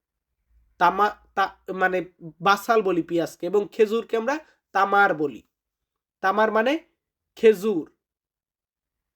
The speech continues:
এখন আপনি যদি বলেন, "ভাই, ওমানে কি বলবো?" ওমানেও তামার বলবেন। প্রত্যেকটা দেশে আমরা একই বলি। এরপর আছে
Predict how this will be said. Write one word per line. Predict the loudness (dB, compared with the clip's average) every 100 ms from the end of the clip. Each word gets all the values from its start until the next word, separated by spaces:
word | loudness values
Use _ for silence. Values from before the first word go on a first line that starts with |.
| _ _ _ _ _ _ _ _ _ _ _ _ 0
এখন | 2 4
আপনি | 2 0
যদি | -2 0
বলেন, | 2 2 2
"ভাই, | 2 4
ওমানে | 4 4 2 2
কি | -2 -4
বলবো?" | -2 -2 -2 -6
ওমানেও | -4 0 2 2 -2 -4 _ _
তামার | -2 2 2 2
বলবেন। | 2 -4 -4 -10
প্রত্যেকটা | -8 -8 -6 -6 -2
দেশে | -2 0 0
আমরা | 0 0 -2 -4
একই | -4 -2 -4
বলি। | -4 -6 -10 _ _ _ _ _ _ _ _ _ _ _ _ _ _
এরপর | 2 4 4
আছে | 4 4 2 0